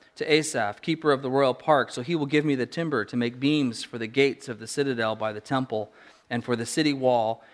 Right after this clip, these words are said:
and for the residence I will occupy?" And because the gracious hand of my God was upon me,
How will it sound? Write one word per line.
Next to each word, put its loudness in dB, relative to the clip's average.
and -4
for -2
the 0
residence 2
I 2
will 0
occupy?" -6
And 0
because 4
the 0
gracious 4
hand 0
of -4
my 2
God 4
was -10
upon -4
me, -14